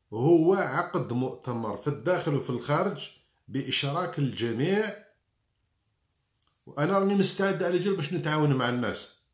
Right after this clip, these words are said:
ما عندي حتى إشكال، يعيطوا لي من السلطة ولا من المعارضة ولا من الشعب ولا، ما عندي حتى مشكلة،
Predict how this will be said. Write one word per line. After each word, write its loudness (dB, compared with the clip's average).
ما 0
عندي 0
حتى -2
إشكال، -4
يعيطوا 0
لي 2
من 0
السلطة -2
ولا 0
من 0
المعارضة 2
ولا 2
من 2
الشعب 0
ولا، 0
ما -2
عندي -4
حتى -8
مشكلة، 0